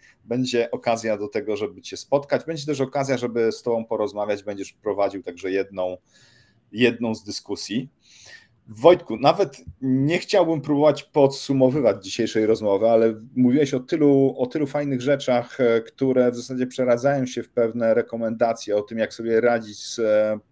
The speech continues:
pewnym wyzwaniem biznesowym na początku, kiedy powstaje to, o czym mówiłeś, górka w postaci konieczności utrzymywania dwóch, e, środowisk, kiedy mówiłeś o tym, co przenosić, czego nie przenosić, czyli,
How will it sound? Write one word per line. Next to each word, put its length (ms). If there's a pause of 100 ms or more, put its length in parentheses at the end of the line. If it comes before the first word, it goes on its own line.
(120)
pewnym 360
wyzwaniem 680
biznesowym 600
na 100
początku, 460
kiedy 180
powstaje 400
to, 220
o 40
czym 180
mówiłeś, 380 (320)
górka 680
w 120
postaci 420
konieczności 580
utrzymywania 920 (120)
dwóch, 480
e, 320 (380)
środowisk, 640
kiedy 180
mówiłeś 440
o 180
tym, 240
co 200
przenosić, 500
czego 240
nie 200
przenosić, 640
czyli, 460